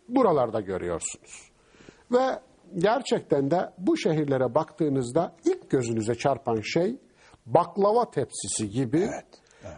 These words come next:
Speaker 1: merkeziyetçi bir anlayış görüyorsunuz. Bir meydan,
Speaker 2: Bir meydan.
Speaker 1: meydana açılan dümdüz
Speaker 2: Yollar.
Speaker 1: yollar, bir taraftan bakınca öbür tarafı gördüğünüz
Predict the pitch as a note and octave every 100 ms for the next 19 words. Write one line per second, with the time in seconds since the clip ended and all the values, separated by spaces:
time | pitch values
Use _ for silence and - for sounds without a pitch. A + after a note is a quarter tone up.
0 | - C3 G3+ A3 G#3+ - G3 F#3 G#3 G#3
1 | - - B3+ F3 A3+ C4 C4+ _ - D#3+
2 | C#3 A#2+ G#2+ - F#2+ F2 E2 - - -
3 | - - _ - _ _ _ _ _ _
4 | _ - D3+ F#3+ A#3 D3+ C#3+ C#3+ C3 F3+
5 | E4+ F4+ - _ _ B2 G2+ F2+ D#3+ F#3
6 | E3 E3+ F3+ G3 - B2 - B2 B2 A2
7 | F2+ - _ _ - B2+ C#4 F4+ G3+ D#3
8 | C#3 - B2 A#2+ C3+ A3 D#4+ - _ _
9 | _ C3 D3+ C#4+ - F3 D3+ - C3+ B2+
10 | D3 - F3+ C3+ D#3 D3+ E3 F3 A3+ D#3
11 | C3 A#2+ B2 A#2+ B2+ A2 B2+ D3